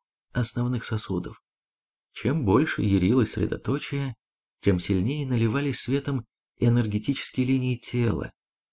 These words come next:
отчетливее проявлялось разветвленное древо нервной системы и обретали четкость полупрозрачные тени основных сосудов,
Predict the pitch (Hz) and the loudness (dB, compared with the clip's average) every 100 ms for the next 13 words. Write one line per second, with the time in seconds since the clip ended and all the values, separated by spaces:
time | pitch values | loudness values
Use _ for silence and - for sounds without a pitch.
0 | _ - 95 - 139 156 160 151 135 107 | _ 2 2 2 -2 0 2 2 2 2
1 | 101 87 90 156 147 - _ _ _ 107 | 4 4 2 0 -4 -8 _ _ _ 4
2 | 107 98 98 - 104 147 135 127 107 117 | 4 6 2 2 0 2 0 0 2 2
3 | 156 147 131 _ _ _ _ 92 110 135 | 2 0 -4 _ _ _ _ 2 2 2
4 | 123 113 107 - 160 156 143 - 123 110 | 0 0 -2 -2 0 0 0 2 2 2
5 | 113 110 131 110 - - 151 - - - | 0 0 2 2 0 -2 0 0 -4 -8
6 | - - _ _ _ 107 101 95 107 95 | -10 -20 _ _ _ 6 6 4 2 2
7 | 87 135 135 - 123 107 139 135 123 - | 2 -2 -4 -2 -2 0 -2 -2 -2 -4
8 | 117 - 110 120 - 117 - 101 90 - | -4 -2 -2 -2 -2 -2 2 2 2 -2